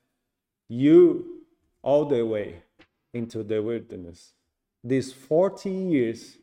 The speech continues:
into the wilderness is not forty days, forty years, to humble and test you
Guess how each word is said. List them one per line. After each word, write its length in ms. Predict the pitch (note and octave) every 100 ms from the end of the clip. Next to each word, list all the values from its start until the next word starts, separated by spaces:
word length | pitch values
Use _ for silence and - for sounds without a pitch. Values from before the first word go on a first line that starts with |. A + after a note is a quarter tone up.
| _
into 240 | B2 A#2 A2+
the 200 | A2 A2
wilderness 680 | A#2+ A#2 - G2 G2 _ _ _
is 100 | G#2+
not 360 | A#2 C3+ - _
forty 380 | C#3 B2+ - C3
days, 540 | B2+ A#2+ F#2 D#2+ _ _ -
forty 320 | C#3+ - C3+
years, 440 | B2 A#2+ A#2+ - _ _ _ _ _ _ _
to 160 | C#3 A#2+
humble 640 | D#3 F#3+ C#3+ A2 A2+ - -
and 340 | B2+ C3+ -
test 420 | E3+ F#3+ F#3+ - A#2+
you 280 | G#2+ B2